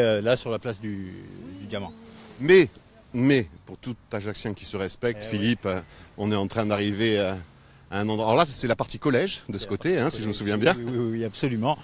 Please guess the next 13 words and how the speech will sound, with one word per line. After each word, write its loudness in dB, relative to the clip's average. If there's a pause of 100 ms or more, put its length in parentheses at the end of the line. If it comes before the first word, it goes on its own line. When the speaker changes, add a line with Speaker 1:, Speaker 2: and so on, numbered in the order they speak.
(460)
Speaker 1:
Euh, -2
on 4
est 6
devant, 8
euh, 4
le 2
collège 6
et 2
le 0
lycée -4
Fesch, -4 (120)
du -10
nom -2